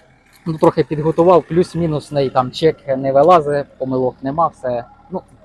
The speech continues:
наче як нормально. Звісно, після моєї Calibri Turbo це не їде, я не розумію, так воно должно бути, чи воно так і їде. Тому в нас є ще одна Calibra. Сергій на синій буде.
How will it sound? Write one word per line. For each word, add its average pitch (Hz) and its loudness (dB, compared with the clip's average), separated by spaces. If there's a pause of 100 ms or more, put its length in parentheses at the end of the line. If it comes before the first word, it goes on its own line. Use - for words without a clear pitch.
наче 156 -2
як 131 -6
нормально. 131 -4 (560)
Звісно, 151 -4
після 151 -4
моєї 151 -2
Calibri 139 -4
Turbo 127 -6
це 131 -6
не 131 -2
їде, 156 -6
я 135 -2
не 135 -4
розумію, 131 -6
так 135 -10
воно 131 -6
должно 135 -10
бути, 139 -8
чи 139 -12
воно 147 -10
так 147 -4 (120)
і 135 -12
їде. 139 -10 (520)
Тому 160 -2
в 143 -4
нас 147 -6
є 139 -2
ще 214 -2
одна 202 0
Calibra. 175 0 (1120)
Сергій 151 -4
на 151 -6
синій 156 -2 (100)
буде. 147 0